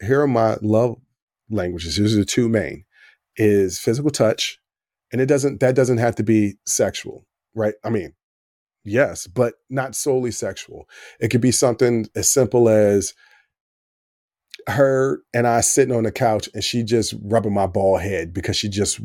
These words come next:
wants to touch me. Or, and I hate doing this, or, uh, we walking down the street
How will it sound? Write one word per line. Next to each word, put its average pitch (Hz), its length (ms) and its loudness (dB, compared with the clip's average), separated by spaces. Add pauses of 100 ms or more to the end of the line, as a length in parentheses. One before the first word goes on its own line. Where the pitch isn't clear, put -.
wants 98 400 0
to - 120 -8
touch - 320 -8
me. - 160 -20 (480)
Or, 120 380 0
and 117 160 0
I 104 80 -2
hate 127 300 -2
doing 120 320 2
this, 80 260 -14 (360)
or, 117 520 -2 (340)
uh, 113 160 -4
we 107 180 2
walking 120 500 2
down 113 240 2
the 101 60 -2
street 117 380 2